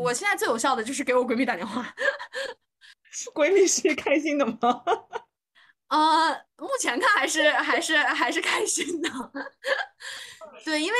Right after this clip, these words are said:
Speaker 1: 其实聊这个，就是可能会以，呃，和渣男之间的这些问题作为一个开场，但是聊着聊着可能就聊到了，就是工作也好啊，或者是其他大家，呃，生活当中经历的一些，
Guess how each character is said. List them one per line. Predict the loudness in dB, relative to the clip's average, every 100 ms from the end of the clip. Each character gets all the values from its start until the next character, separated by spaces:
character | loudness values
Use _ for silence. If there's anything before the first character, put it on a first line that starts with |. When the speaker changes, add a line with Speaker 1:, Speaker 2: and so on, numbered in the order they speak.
| 0
Speaker 1:
其 | -2
实 | -2 -2 -6
聊 | -6 -2 2 2 0
这 | 0 -2
个， | -2 -2 -4
就 | -6
是 | -6
可 | -4
能 | -4 -2
会 | -2
以， | -2 -4 -10 -10 -10
呃， | -6 -6 -4
和 | -6
渣 | -2 -2
男 | -2 -4
之 | -6
间 | -4 -4
的 |
这 | -4
些 | -4 -4
问 | -6
题 | -8 -10
作 | -8
为 | -6
一 | -8
个 | -2 0 0 -2 _ _
开 | -4 -4
场， | -2 -2 -2 -4 -6 -16 -20 -20 -20 _ -2
但 | 0
是 | 2 2 4 4
聊 | 2 2
着 | 2
聊 | 2 2
着 | 0
可 | -2
能 | 0 0
就 | 2
聊 | 2 4
到 | 4
了， | 4 2 0 -6
就 | -10 -10
是 |
工 | -4 -2 0
作 | 0
也 | 0
好 | 0 2
啊， | 2
或 | 2 -2
者 | -2
是 | -6
其 | -10 -12
他 | -6 0 0 0
大 | -2
家， | 0 0 2 0 0
呃， | -2 -2 -2
生 | -4 -4
活 | -2
当 | -2
中 | -4
经 | -8 -8 -6
历 | -2
的 | 0 0
一 | -4
些， | -6